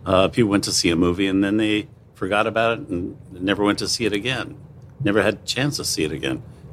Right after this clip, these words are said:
Uh, it was a totally different world than today. <clears throat> So you, you are kinda haunted by those things that you did that you thought you'd never, that would never be an issue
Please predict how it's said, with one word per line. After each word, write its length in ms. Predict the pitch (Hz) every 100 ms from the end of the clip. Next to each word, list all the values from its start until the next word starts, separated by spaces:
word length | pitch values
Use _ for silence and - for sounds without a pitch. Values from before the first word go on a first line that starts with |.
| - -
Uh, 240 | 113 104 123
it 60 |
was 140 | 120 127
a 80 | 131
totally 380 | - 175 143
different 400 | 127 - 104 104
world 320 | 110 104 101 82
than 140 | 76
today. 540 | 78 78 110 104 71 - - - - -
<clears throat> 80 | 165 160 131 - - - - -
So 340 | - 165 139
you, 240 | 117 110 - -
you 380 | - 127 113 - - 123
are 240 | 113 - -
kinda 260 | 170 156 110
haunted 420 | 117 160 165 71
by 140 | 92
those 280 | 82 78 -
things 420 | 80 69 78 - - - - -
that 60 | 98
you 180 | 98 85
did 380 | 139 170 139
that 100 | 87
you 100 | 98
thought 240 | 85 113 87
you'd 160 | 98
never, 460 | 85 92 90 90 - - - -
that 80 | 117
would 140 | 104
never 180 | 107 98
be 160 | 90 82
an 100 | 76
issue 460 | 127 - 76 -